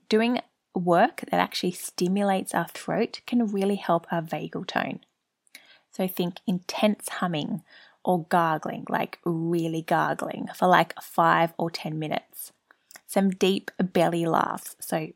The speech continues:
put on your favorite comedy show, favorite movie, get together with some friends and really laugh out loud. Or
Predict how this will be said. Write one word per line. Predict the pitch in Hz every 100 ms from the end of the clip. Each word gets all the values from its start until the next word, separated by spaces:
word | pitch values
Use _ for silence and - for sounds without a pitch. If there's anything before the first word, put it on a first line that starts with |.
| -
put | - 208
on | 202
your | 196
favorite | 196 170 170 175 - -
comedy | - 208 220 220
show, | - 220 208 208 208 - - -
favorite | 170 175 -
movie, | 175 180 185 180 180
get | - -
together | 202 185
with | 185
some | 180
friends | - 165 160 160 -
and | 160 156 -
really | 160 160 165 170 165 165 -
laugh | 180 170 - -
out | - -
loud. | - 131 - - _ _ _ _ _ _ -
Or | 277 240 233